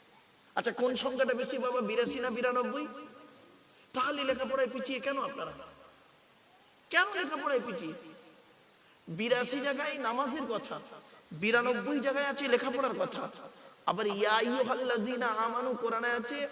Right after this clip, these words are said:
অষ্টআশি জায়গায়। সবর শব্দটা, সবর, ধৈর্য,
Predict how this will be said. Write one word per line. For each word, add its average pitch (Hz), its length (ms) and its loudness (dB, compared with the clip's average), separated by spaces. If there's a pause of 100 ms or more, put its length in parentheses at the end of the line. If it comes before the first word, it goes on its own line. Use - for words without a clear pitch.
অষ্টআশি 214 500 -2
জায়গায়। 151 340 -4 (1400)
সবর 226 540 0
শব্দটা, 202 520 -2
সবর, 202 400 0
ধৈর্য, 208 600 8